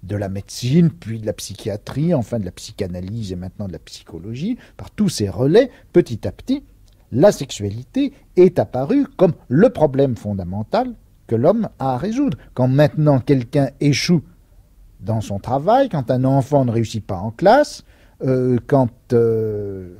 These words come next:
bon, on, on, qu'est-ce qu'on va faire ? On, on va poser la question. Au fond, les gens trouvent normal que quelqu'un se trouvant dans une situation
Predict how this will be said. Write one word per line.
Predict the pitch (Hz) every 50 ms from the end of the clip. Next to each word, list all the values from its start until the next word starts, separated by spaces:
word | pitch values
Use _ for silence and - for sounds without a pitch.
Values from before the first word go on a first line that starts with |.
| - -
bon, | 160 160 - - _ _ -
on, | 143 127 113 113 110 101 78 92
on, | 101 104 104 101 92 - _ _ -
qu'est-ce | 143 131 -
qu'on | - 117 117
va | 113 113 113 107
faire ? | - - 120 117 104 92 95 - _ _ _ _ _
On, | - 110 104 - -
on | 107 113
va | 110 110 104
poser | - - 123 123 190
la | 127 127
question. | 110 - 120 - - - 196 214 208 - _ _ _ _ -
Au | 139 156 151
fond, | - 247 254 - - -
les | 127 156 196 190
gens | 196 226 180
trouvent | - - 135 113 117
normal | 123 139 131 156 180 233 277 262 170 107 - - _ _ _ _ _ _ _ _ _ _ _ -
que | - 156
quelqu'un | 151 - 151 151 135 - 208 214 185
se | 131
trouvant | 127 127 135 143 151
dans | 139 131
une | 117 127 127
situation | 117 - 131 - - 131 127 117 - 135